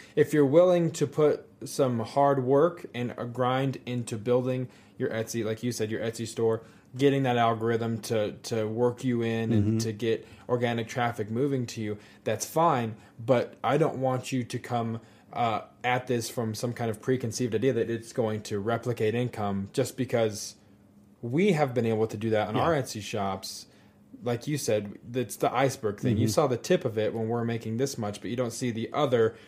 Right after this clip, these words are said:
Speaker 2: Yeah.
Speaker 1: huge, massive iceberg under the water that's everything we did to get to that point. So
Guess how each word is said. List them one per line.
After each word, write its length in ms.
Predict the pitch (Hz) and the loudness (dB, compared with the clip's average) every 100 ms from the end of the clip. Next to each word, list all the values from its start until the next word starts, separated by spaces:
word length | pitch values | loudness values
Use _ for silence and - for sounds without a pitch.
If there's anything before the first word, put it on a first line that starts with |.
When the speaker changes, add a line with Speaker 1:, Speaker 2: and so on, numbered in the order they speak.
| - | -10
Speaker 2:
Yeah. 180 | 110 110 | -4 -2
Speaker 1:
huge, 460 | 101 101 170 147 120 | -2 2 4 4 2
massive 640 | 131 127 120 131 113 101 - - - 127 | 2 2 0 0 -2 -4 -16 -20 -8 0
iceberg 440 | 127 - 123 117 | 0 2 2 2
under 200 | 135 127 | 0 0
the 100 | 120 | 2
water 360 | 120 135 127 113 | 4 4 4 2
that's 280 | 113 - - | 0 -4 -2
everything 440 | 131 123 120 120 | 0 0 0 0
we 100 | 113 | 0
did 220 | 110 110 101 | 0 -2 -4
to 100 | 104 | -2
get 220 | 143 156 | -2 -2
to 80 | 107 | -4
that 240 | 98 - | -4 -4
point. 260 | - 98 101 | -8 -8 0
So 240 | 139 | 4